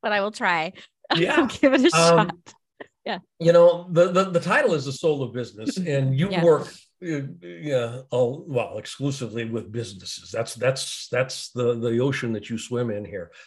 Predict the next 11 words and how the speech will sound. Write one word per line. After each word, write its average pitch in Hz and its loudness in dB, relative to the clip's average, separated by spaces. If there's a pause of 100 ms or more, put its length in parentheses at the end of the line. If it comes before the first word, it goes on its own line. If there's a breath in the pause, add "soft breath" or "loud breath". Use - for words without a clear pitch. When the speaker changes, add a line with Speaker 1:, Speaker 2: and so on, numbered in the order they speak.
(140 soft breath)
Speaker 1:
Yep. 180 -2
Speaker 2:
Um, 135 -4 (100)
when 170 2
you 190 -2
hear 233 -2
the 240 -6
term 160 0
the 151 -4
soul 120 -4
of 110 -10
business, 143 -8